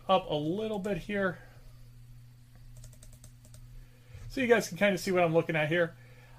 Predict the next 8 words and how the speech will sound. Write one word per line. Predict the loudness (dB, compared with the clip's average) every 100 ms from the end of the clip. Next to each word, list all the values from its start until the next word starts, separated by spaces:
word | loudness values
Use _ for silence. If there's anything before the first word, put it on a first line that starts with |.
| 8
Um, | 10 10 8
so | 8 8
yeah, | 8 4
so | 6 4 4
definitely | 6 8 8 6 2 2 4 0 -2 -14 -20 -20 -20 -20 -20 -20 -20 -20 -12
some | 2 4 4
changes | 2 2 2 4 4 2 0 -4 -2
to | 2 6 8 8 6